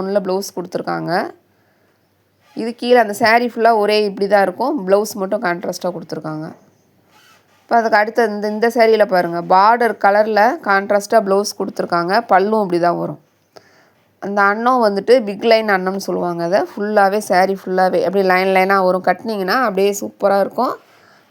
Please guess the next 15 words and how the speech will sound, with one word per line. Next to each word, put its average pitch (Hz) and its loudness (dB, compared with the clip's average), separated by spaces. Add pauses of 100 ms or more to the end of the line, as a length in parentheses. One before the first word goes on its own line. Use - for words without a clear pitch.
அடுக்கடுக்கடுக்கா 202 2
அந்த 196 0
லைன் 185 2
அழகா 180 2 (100)
தெரியும், 165 -4
ஃபுல் 185 0 (380)
பாடியிலையும் 196 2
கவர் 170 2
ஆயிரும். 165 -4 (920)
இந்த 214 0
ப்ளவுஸ் 220 2
மட்டும் 226 -4
கான்ட்ராஸ்டா 208 0 (100)
கீழே 214 0
இந்த 262 -2